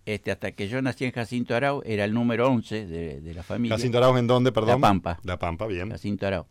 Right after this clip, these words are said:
Speaker 2: Y nacieron casi todos allí.
Speaker 1: Eh, por eso, hasta el número once, que era yo.
Speaker 2: Ajá.
Speaker 1: Después Alfredo nació, eh, mi viejo ya para ahí, cuando yo tenía dos años más o menos, se mudó para,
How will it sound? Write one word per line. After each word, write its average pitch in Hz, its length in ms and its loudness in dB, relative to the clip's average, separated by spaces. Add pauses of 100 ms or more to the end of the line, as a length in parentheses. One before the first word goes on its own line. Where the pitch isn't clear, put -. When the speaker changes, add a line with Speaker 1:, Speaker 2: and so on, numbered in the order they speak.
(180)
Speaker 2:
Y 110 80 -6
nacieron 139 300 2
casi 123 160 2
todos 127 220 4
allí. 107 340 0 (320)
Speaker 1:
Eh, - 320 -8
por 120 160 0
eso, 113 160 -2
hasta 101 200 -2
el 104 60 0
número 117 280 2
once, 101 220 0
que 104 80 -4
era 101 140 2
yo. 98 260 -4 (180)
Speaker 2:
Ajá. 98 140 -6
Speaker 1:
Después 101 320 -2
Alfredo 117 420 -2
nació, 107 480 -2
eh, 92 140 0
mi 95 160 0
viejo 101 260 -2
ya 98 180 -2
para 98 200 0
ahí, 98 360 0
cuando 87 220 -4
yo 92 100 -4
tenía 95 280 -2
dos 101 100 0
años 104 220 0
más 98 80 0
o - 20 -2
menos, 117 320 -2 (500)
se - 280 -8
mudó 90 380 0
para, 85 840 0